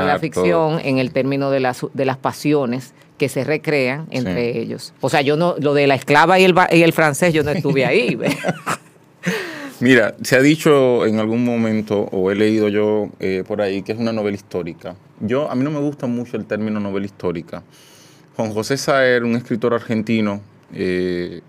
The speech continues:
Speaker 1: al que admiro mucho y que leo mucho, eh, se distanciaba también de este concepto, porque él, Saer decía básicamente que el novelista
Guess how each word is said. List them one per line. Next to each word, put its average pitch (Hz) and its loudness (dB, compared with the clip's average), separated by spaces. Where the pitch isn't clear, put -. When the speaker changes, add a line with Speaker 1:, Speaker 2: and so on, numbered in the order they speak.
Speaker 1:
al 95 -6
que - -2
admiro 107 2
mucho 110 0
y 98 -2
que 92 -6
leo 107 2
mucho, 110 0
eh, 98 4
se - 0
distanciaba 107 0
también 117 -2
de 107 0
este 107 -6
concepto, 110 -8
porque 131 -6
él, 151 -6
Saer 135 -2
decía 139 -2
básicamente 123 -4
que 120 -2
el 120 2
novelista 120 0